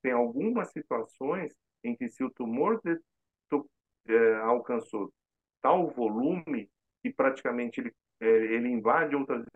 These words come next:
estruturas nobres, é quase que impossível você ter um, um campo, uma margem cirúrgica, e você não vai submeter o paciente a, a um, a um procedimento e que ele não vai trazer um benefício pra ele. Você vai lançar mão de outras,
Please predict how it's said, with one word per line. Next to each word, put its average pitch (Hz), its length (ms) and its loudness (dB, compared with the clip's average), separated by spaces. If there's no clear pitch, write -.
estruturas 110 600 -8
nobres, 131 380 0
é - 120 -4
quase 160 460 2
que 160 120 -8
impossível 147 600 -6
você 120 280 -6
ter 131 120 -4
um, 123 280 -6
um 113 100 -8
campo, 120 300 -4
uma 117 120 0
margem 113 400 -2
cirúrgica, 127 600 -6
e 117 80 -4
você 120 320 -6
não 131 100 -2
vai 139 140 -4
submeter 123 440 -6
o - 80 -6
paciente 117 680 -4
a, 110 800 -2
a 110 80 2
um, 113 540 2
a 113 80 -4
um 113 80 -2
procedimento 110 760 -6
e 135 60 -6
que - 140 -10
ele 123 140 -6
não 123 100 -6
vai 123 120 2
trazer 120 260 -4
um 120 60 -4
benefício 113 580 -8
pra 117 200 -4
ele. 95 160 -10
Você 101 240 -6
vai 110 120 4
lançar 113 240 -2
mão 113 200 -2
de 110 120 -8
outras, 131 340 -4